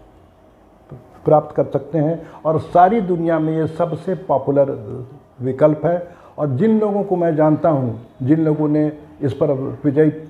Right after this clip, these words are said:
पाई है, इसी रास्ते का इस्तेमाल किया है। दूसरा विकल्प है निकोटीन रिप्लेसमेंट थेरेपी। आपने सुना होगा, काफ़ी लोग इस्तेमाल भी करते हैं।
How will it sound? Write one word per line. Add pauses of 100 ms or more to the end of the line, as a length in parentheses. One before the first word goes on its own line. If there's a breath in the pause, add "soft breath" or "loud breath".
(240)
पाई
है, (180)
इसी
रास्ते
का
इस्तेमाल
किया
है। (680 soft breath)
दूसरा (240)
विकल्प
है (140)
निकोटीन (120)
रिप्लेसमेंट (540)
थेरेपी। (140)
आपने
सुना
होगा, (200)
काफ़ी
लोग
इस्तेमाल
भी
करते
हैं।